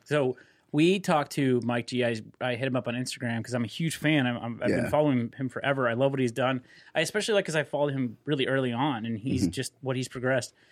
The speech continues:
Speaker 1: And I told him that. I said, "Hey, man, big fan. Uh, would love to get you on this podcast we have. Here's the link. You should take a listen."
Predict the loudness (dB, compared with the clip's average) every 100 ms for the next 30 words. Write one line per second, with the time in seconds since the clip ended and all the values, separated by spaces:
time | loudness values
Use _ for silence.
0 | _ _ -2 2 4 2 2 4 4 4
1 | 0 0 -2 0 0 0 0 -2 -4 -4
2 | 0 2 2 0 -4 -12 _ _ 0 0
3 | 0 -2 2 2 2 2 2 2 0 -2
4 | 0 0 0 -2 2 2 0 -2 -2 2
5 | 2 2 0 -6 -4 -4 0 0 0 -4